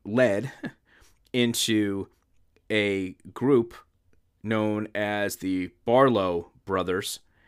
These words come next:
and they're most wanted, so he's after a bounty. And after he gets done doing that, he sees that the Barlow gang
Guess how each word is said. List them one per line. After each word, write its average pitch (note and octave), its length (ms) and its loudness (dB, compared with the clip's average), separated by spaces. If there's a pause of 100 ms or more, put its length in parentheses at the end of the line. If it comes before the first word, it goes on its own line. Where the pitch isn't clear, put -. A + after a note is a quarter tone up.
(320)
and G#2+ 560 0 (220)
they're C#3 340 4
most B2 360 0
wanted, G#2 320 -2 (100)
so G#2 260 -2
he's A#2 360 -4 (100)
after C3 280 4
a B2 40 6
bounty. A2+ 460 -2 (1000)
And A#2 440 2 (100)
after D#3+ 260 2
he D3 60 0
gets C#3 260 2
done B2 200 -2
doing C3+ 360 0
that, F#2+ 280 -6 (440)
he A2 400 -4
sees A#2+ 420 -2
that G#2 440 -4
the G2 200 -6
Barlow A2+ 500 2
gang F#2+ 580 -6